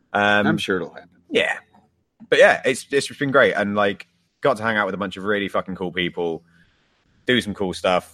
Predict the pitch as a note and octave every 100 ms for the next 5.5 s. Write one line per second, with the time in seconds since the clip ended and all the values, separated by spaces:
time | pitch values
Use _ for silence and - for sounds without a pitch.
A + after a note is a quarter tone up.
0 | _ _ _ F#2 F#2 F2+ F2 F2 F2 -
1 | F#2+ G#2 G2+ F#2 F2+ D#2+ - _ _ _
2 | _ _ _ _ _ _ _ _ _ _
3 | _ _ G#2 G2+ A#2+ A#2 G#2 - G#2 G#2
4 | A2+ G2+ F#2+ F2+ G2+ E2+ G2 F#2 G2 G#2+
5 | D#2+ F#2+ G2+ G2+ D2+